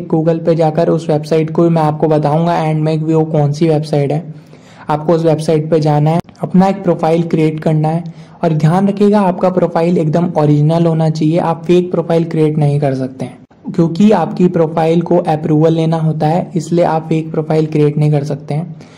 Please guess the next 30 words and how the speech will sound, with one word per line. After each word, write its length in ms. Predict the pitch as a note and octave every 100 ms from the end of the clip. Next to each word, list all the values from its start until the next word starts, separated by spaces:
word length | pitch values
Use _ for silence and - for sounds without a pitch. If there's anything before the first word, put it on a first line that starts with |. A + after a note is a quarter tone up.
| -
फिर 120 | - F3+
आपकी 260 | E3+ F3
एक 120 | F#3 D#3+
original 460 | D3 D3 D#3 E3
pic 240 | D#3+ E3 E3
आपको 240 | D#3 D#3
लगानी 360 | D#3 D3+ D3+ D#3
पड़ती 320 | D3+ D3 D3
है, 180 | D3 F3+ - -
फिर 140 | F#3
आपको 360 | F3+ F3 F#3+ F#3+ F3+
अपनी 300 | E3+ F3+ F3+
एक 100 | F3+
original 400 | D#3+ D3+ D3+ E3
pic 240 | E3 E3 E3
उस 140 | -
पे 80 | E3
लगानी 360 | D#3 D3 D3+
पड़ती 320 | D3+ D3 - C#3
है। 160 | D3+
आपका 380 | D3+ C#3+ - D3+
original 340 | D3 D3 D3 C#3+
नाम 320 | C#3 D3+ D3+
उसमें 260 | D3+ D#3
डलता 300 | D3 C#3+ D3
है, 100 | D3 D3+
phone 200 | C#3+ C#3+
number 320 | C#3+ D3+ D#3
डलता 280 | D3+ D3 D3
है 180 | D3+